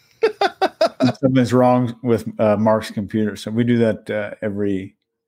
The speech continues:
Speaker 2: I think every time that we all get on for, to record an episode.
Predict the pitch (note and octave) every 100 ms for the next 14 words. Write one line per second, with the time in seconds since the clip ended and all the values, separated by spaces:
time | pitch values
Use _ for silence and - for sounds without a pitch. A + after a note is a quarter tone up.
0 | _ _ _ _ - A#2+ F3 - G#2+ A#2+
1 | B2 B2 B2 B2 B2 A#2+ A#2 A#2 A2+ A#2
2 | B2 C3+ - A2 A2 G2 - G#2 G2 F#2+
3 | - - -